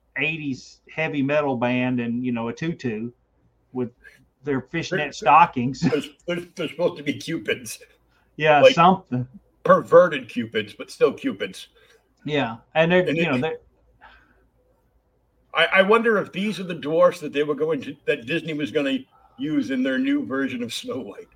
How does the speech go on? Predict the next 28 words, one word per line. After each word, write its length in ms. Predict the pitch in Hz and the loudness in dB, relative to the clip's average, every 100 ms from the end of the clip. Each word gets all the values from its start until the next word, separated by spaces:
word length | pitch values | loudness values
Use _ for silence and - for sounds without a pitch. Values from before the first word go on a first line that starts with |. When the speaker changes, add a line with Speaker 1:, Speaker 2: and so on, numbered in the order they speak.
| _ | _
Speaker 1:
<laughs> 220 | - - | -18 -2
Oh 120 | 185 143 | 2 4
my 220 | 160 143 | 2 2
God. 380 | 120 107 107 - - - - | 0 -2 -4 -6 -8 -6 -6
Speaker 2:
<laughs> 260 | 202 - | -6 -4
Speaker 1:
They're, 340 | - 190 143 - _ _ _ - | 2 2 2 -4 _ _ _ -4
they 200 | 156 160 | -2 0
drag 480 | 135 147 165 175 139 | 2 6 8 6 2
Gordon 340 | 151 180 143 | 2 2 2
out, 260 | 143 165 139 | 2 2 2
and 120 | 151 156 | 0 0
then 120 | 156 | 0
there's 240 | 151 170 | 2 4
old 240 | 185 196 196 | 6 6 6
dude 300 | 233 202 139 | 4 2 -2
still 300 | - 160 170 | -6 -4 -4
sitting 280 | - 185 | -4 -4
there 160 | 180 170 | -4 -2
rotting 380 | 156 156 175 180 | 4 6 6 2
away 260 | 180 185 185 | 2 2 2
on 140 | 175 | -2
the 80 | 170 | -4
damn, 480 | 175 190 185 170 - | 0 4 4 4 0
<laughs> 380 | - - _ | 0 -12 _
on 1000 | 240 240 262 254 - - - 156 165 185 | 2 4 6 6 4 -6 -16 -4 -2 0
the 100 | 185 | -2
Dumbo 420 | 175 214 180 147 131 | 2 2 2 0 0
ride. 400 | 127 127 135 | 2 0 -2